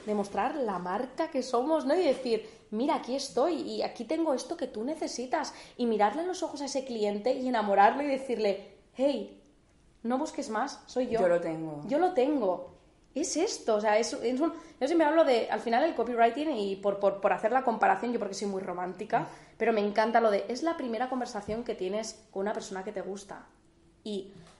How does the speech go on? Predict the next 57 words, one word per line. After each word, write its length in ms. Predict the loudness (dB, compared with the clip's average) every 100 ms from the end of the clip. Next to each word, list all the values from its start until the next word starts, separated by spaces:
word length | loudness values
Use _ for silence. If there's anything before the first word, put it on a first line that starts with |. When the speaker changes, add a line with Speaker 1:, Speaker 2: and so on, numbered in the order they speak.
| _
Speaker 1:
hay 240 | 0 0 -2 -12 -18 -6
determinadas 540 | -2 0 0 -2 -2
frases, 480 | 2 2 2 -2 -2
determinadas 420 | -6 -4 -4 -2
maneras 320 | -2 0 -2
de 60 | -2
entrar 460 | -4 0 0 0 -6 -18 -20 _ -2
para 180 | 0
romper 320 | 0 -4 -4 -4
el 140 | -2
hielo. 480 | -2 2 2 0 -2
Tú 100 | -2
no 120 | 2
vas 180 | 2 2
ahí, 260 | 4 4 2
coges, 340 | 0 2 2
¿no? 100 | 2
Como 420 | 4 6 6 6
cuando 220 | 6 6 6
vas 140 | 4
a 20 |
un 80 | 2
evento 240 | 2 2
networking 440 | 0 4 2 2 -2
y 260 | 0 -2
sueltas 400 | -2 -2 0 2
ahí 140 | 2 0
tu 140 | -2
tarjeta 400 | -2 2 2 2
y 40 | 0
dices, 180 | 2
"Venga, 340 | 2 4 4 2 -12 -20 -20 _
hola, 200 | 4 8
hasta, 220 | 8 6 2
mira, 240 | 2 2
soy 120 | 0 0
copywriter, 480 | 0 4 4 4
¿eh? 140 | 6 6
Venga, 200 | 4 0
hasta 160 | 0 2
luego". 320 | 4 2 -4 -20 _ _ _
No, 380 | 0 4 4 2
o 40 | 0
sea, 240 | -4 -6 -10 -4
hay 120 | 2 4
una 140 | 4
manera 260 | 4 4 4
de 60 | 2
entrar 180 | 2
a 40 | 0
esa 140 | 0
persona, 380 | -2 -2 0 2
de 100 | 2
crear 180 | 2 0
esa 200 | 0 -2
relación, 580 | 0 -2 -2 0 0
de... 100 | 0